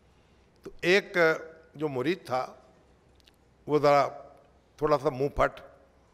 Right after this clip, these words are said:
उसने कहा, "हुजूर, हमें आपकी खिदमत करते इतना अरसा हो गया और हमारी तरफ कभी आपने आंख भर के भी नहीं देखा,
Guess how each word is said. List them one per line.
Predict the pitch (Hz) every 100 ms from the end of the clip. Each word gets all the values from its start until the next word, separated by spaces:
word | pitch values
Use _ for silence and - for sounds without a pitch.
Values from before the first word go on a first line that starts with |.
| _ _ _ _ _ _
उसने | 151 185 196
कहा, | 190
"हुजूर, | 185 151 127 143 202 - - _ _ _ _ _ _ _ _ _ _ -
हमें | 165 208
आपकी | 180 175 202
खिदमत | - 170 135 180 -
करते | 156 151 175 165
इतना | 170 160
अरसा | 147 - 165
हो | 131 107
गया | 104 101 - - _ _ _ _ _ _ _ _ _ _ _ _ _ _ _ _
और | 190
हमारी | 185 147 147 160 233
तरफ | - 233 226 -
कभी | 190 214
आपने | 185 175 196 196
आंख | 170 180 -
भर | 127 123
के | 180
भी | 175
नहीं | 175 156
देखा, | 107 104 - 104